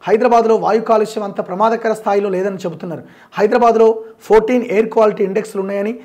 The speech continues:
గంట గంటకు వాటి ద్వారా వాయు నాణ్యత వివరాలు సేకరిస్తున్నట్టుగా తెలిపారు.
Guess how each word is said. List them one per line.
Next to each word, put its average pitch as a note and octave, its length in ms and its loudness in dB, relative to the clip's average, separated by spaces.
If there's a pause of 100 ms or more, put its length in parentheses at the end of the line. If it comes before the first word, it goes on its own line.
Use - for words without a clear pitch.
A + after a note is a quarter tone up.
(320)
గంట G3+ 180 -2
గంటకు A3+ 360 -2
వాటి G3+ 320 -2
ద్వారా F#3+ 360 0 (240)
వాయు A3 300 2
నాణ్యత G#3+ 380 -2
వివరాలు G#3+ 340 2
సేకరిస్తున్నట్టుగా G3+ 720 -4
తెలిపారు. F3+ 420 -6